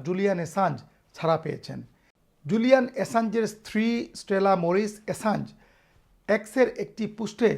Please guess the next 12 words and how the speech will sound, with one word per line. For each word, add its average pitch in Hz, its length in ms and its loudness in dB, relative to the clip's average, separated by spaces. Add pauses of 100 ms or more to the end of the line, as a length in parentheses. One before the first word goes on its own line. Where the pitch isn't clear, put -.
(420)
সমর্থকদের 214 640 -2 (360)
ধন্যবাদ 214 480 0
জানিয়েছেন। 143 460 -6 (520)
তিনি 156 220 -4
বলেছেন, 170 320 -2 (440)
সমর্থকরা 233 580 0 (100)
বছরের 214 420 2
পর 208 120 2
বছর 160 320 -2 (100)
ধরে 226 180 10 (540)
পাশে 185 240 -2
থেকেছেন 185 380 -4